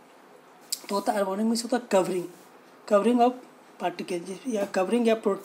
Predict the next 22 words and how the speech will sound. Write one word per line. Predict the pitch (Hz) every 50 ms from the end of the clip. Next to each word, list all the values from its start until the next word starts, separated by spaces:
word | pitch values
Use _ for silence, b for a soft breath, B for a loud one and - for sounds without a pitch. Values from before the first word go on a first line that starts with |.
| - - - - - -
protect, | 214 208 - 214 202 - - - - - - - - - - - - - - - - - - - - - - - - - - - - - - - - - -
protect | 226 208 - - 240 247 247 -
करना | - 226 214 214 220 226 262 262 262 - - - - - - - - - - - - - - - - 220
या | 220 247 262 254 - - - - - - -
cover | 214 190 185 202 202
करना, | - - 175 165 170 170 175 - - - - - -
cover | - 196 185 208 214
करना | 208 214 202 208 220
या | 226 233 254
protect | 254 - 208 170 - 185 180 -
करना। | - 180 165 170 175
तो | 175 - 208
option | - - - 214 208
देख | 208 202
लेते | 202 202 202 208
हैं | 190 185
इसका, | - - 220 214 208
harmonic | 190 190 196 202 233 240 220
is | 208 220
the | 185 165
defined | 190 175 - 190 185 185 170 170
as | 165